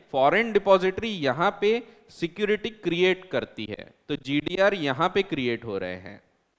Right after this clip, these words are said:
यहाँ जो फॉरेनर्स लोग हैं, ये फॉरेनर लोगों को हम जीडीआर इशू करते हैं और इनसे पैसा लेते हैं। पैसा रहेगा in the foreign currency, डॉलर्स वगैरह में, ठीक है। फिर ये पैसा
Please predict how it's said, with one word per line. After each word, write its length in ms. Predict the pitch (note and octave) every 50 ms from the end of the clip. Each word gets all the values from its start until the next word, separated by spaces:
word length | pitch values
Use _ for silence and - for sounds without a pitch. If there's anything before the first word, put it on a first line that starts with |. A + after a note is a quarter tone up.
| _ _ _ _ _ _ _ _ _ _ _ _ _
यहाँ 300 | - C3+ C#3 C3+ D#3 D#3+
जो 140 | F3 E3+ F#3+ F#3
फॉरेनर्स 600 | - D#3 C#3+ C#3+ D#3 E3+ F#3 G3 G3+ G3+ - -
लोग 260 | F#3+ F#3+ F#3 F#3 F3
हैं, 280 | F#3+ F3+ E3+ G#3+ D#4 - -
ये 120 | E3+ F3
फॉरेनर 500 | F3+ - E3 C#3 C#3+ D#3 E3+ F#3+ G3+ G#3+ G#3
लोगों 280 | G3+ F#3+ F3 E3 E3+ D#3+
को 180 | - E3 E3+ F3+ - - - _ _ _ _ _ _ _ _
हम 260 | - D3+ D#3+ F#3 G3 - - _ _ _ _ C#3
जीडीआर 540 | B2+ B2+ C#3+ C#3+ D3 D#3 E3+ F#3 F#3 G3
इशू 220 | G3 G3 - G#3 G3+
करते 320 | G3 F#3+ F3 F3 F3+ F3+
हैं 140 | F#3+ G3+ G#3+
और 200 | A#3 G#3 F#3+ F3+
इनसे 440 | E3+ D#3 D3 D3 C#3+ - F#3 G#3+ E4 - _ _ _ _ _ _ _
पैसा 320 | - C3 B2+ A#2+ - D#3 C#3+
लेते 300 | A#2+ A2+ G#2 - - G#2
हैं। 220 | G2 G2+ F#2+ - - _ _ _ _ _ _
पैसा 280 | B2+ B2 A#2+ - D#3+
रहेगा 320 | D#3 D#3 D3 D3 C#3+ C#3+ D#3+
in 220 | D#3+ C#3+ C3+ C3+ C3+
the 140 | D#3 G3 F4+ F#4 D4+ _ _ _ _ _ _ _ _ _ _ _ _ _ _ _ _ _ _ _ _ _ _ _ - - _
foreign 280 | C#3 B2 B2 C#3 C#3 C3
currency, 440 | - A2+ G#2 G2+ G2+ F#2+ - - G2+ _
डॉलर्स 440 | B2 B2 B2 B2 B2+ B2 B2 - A#2
वगैरह 280 | G#2 G2 G2 F#2 E2+ F2
में, 80 | F2 F2+ - _ _ _ _ _ _ _ _ _ _ -
ठीक 140 | D3 C#3+
है। 120 | C3 G#2 F#2 _ _ _ _ _ _ _ _ _ _ _
फिर 140 | G3 G#3 G3+
ये 140 | G3 A3 G#3+
पैसा 460 | G#3+ G3+ E3 D#3 - - G#3 G#3+ G#3